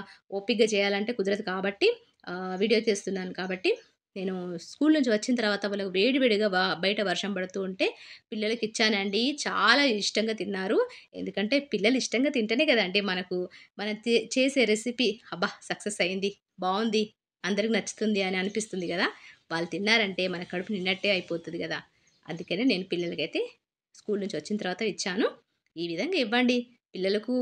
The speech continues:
మోషన్స్ ప్రాబ్లమ్స్ ఏమి ఉండదు, కడుపులో ఏం ప్రాబ్లం ఉండదు, పిల్లలు తెల్లగా అవుతారు, పిల్లల జుట్టు పెరుగుతుంది,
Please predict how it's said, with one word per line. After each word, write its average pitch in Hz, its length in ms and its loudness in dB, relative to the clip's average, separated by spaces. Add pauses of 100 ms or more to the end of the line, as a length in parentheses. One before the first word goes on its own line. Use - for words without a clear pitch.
(440)
మోషన్స్ 208 460 -2
ప్రాబ్లమ్స్ 220 460 0
ఏమి 240 160 2
ఉండదు, 226 320 2 (420)
కడుపులో 180 340 0
ఏం 226 120 4
ప్రాబ్లం 196 400 0
ఉండదు, 214 300 0 (100)
పిల్లలు 226 280 -4
తెల్లగా 202 420 2
అవుతారు, 202 420 -2 (400)
పిల్లల 226 340 -6
జుట్టు 208 340 -4
పెరుగుతుంది, 220 580 0